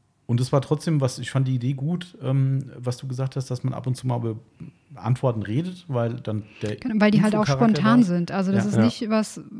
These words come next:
Speaker 1: Was du
Speaker 2: man
Speaker 1: vorher
Speaker 2: sich
Speaker 1: geplant
Speaker 2: vorher
Speaker 1: hast, ja.
Speaker 2: Gedanken gemacht hat, sondern es kommt oder es kommt nicht.
Speaker 1: Ja.
Speaker 2: Also
Speaker 1: Also von daher, aber wie immer, liebe Leute da draußen, immer, immer Feedback geben.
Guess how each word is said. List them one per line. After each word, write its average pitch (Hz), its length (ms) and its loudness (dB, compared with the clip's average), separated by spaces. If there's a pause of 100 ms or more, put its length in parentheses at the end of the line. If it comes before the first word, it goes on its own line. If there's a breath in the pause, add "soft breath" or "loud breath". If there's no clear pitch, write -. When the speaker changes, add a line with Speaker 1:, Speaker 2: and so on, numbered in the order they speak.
(120)
Speaker 1:
Was 208 120 -4
du 214 60 0
Speaker 2:
man 214 80 4
Speaker 1:
vorher 208 160 4
Speaker 2:
sich - 80 -4
Speaker 1:
geplant 220 160 4
Speaker 2:
vorher 214 140 4
Speaker 1:
hast, - 140 -8
ja. 202 60 -4
Speaker 2:
Gedanken 220 360 2
gemacht 247 260 0
hat, 254 140 0
sondern 220 400 2 (520)
es - 100 -20
kommt 214 220 -2
oder 214 80 -2
es 208 80 -4
kommt 214 200 -4
nicht. 214 200 0
Speaker 1:
Ja. 110 100 -2
Speaker 2:
Also 196 280 -6 (260)
Speaker 1:
Also 104 160 -2
von 107 140 -6
daher, 170 540 -4 (720)
aber 131 300 2 (160)
wie 127 240 0
immer, 160 360 2
liebe 127 220 2
Leute 120 240 2
da 131 100 2
draußen, 135 400 -2
immer, 170 340 4
immer 135 200 4
Feedback 135 340 -4
geben. 165 340 0